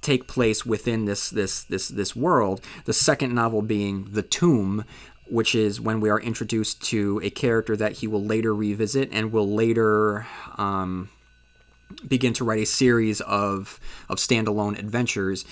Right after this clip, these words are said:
um, by the name of Repairman Jack, who is a really cool character who lives off the grid. He doesn't have a social security number. He doesn't have any credit cards. He's, he operates as a cleaner. He's a repairman. You hire Repairman Jack.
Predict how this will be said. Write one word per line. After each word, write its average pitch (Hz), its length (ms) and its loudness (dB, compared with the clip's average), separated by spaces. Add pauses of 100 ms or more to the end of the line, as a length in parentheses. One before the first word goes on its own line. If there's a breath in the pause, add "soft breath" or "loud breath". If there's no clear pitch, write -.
(320 loud breath)
um, 98 240 -2
by 110 100 2
the 107 80 0
name 107 220 0
of 101 100 -4
Repairman 131 580 2
Jack, 107 480 2 (100)
who 110 260 0
is 107 80 2
a 110 80 2
really 127 420 8
cool 113 280 0
character 104 560 0
who 117 180 -4
lives 110 280 0
off 107 280 0
the 101 80 -4
grid. 131 520 2 (200 loud breath)
He 120 80 -4
doesn't 110 200 0
have 104 120 0
a 98 40 -4
social - 300 -2
security 127 480 2
number. 113 540 2
He 107 100 -10
doesn't 107 240 -4
have 101 60 -4
any 95 100 -4
credit 117 340 -2
cards. 101 600 0
He's, 101 520 -4
he - 300 -6
operates 101 640 2 (340 loud breath)
as 95 420 0
a - 100 -12
cleaner. 113 400 0
He's 98 320 -6
a 107 100 -6
repairman. 95 760 -2
You 104 160 -2
hire 113 320 0
Repairman 101 640 -4
Jack. 135 420 0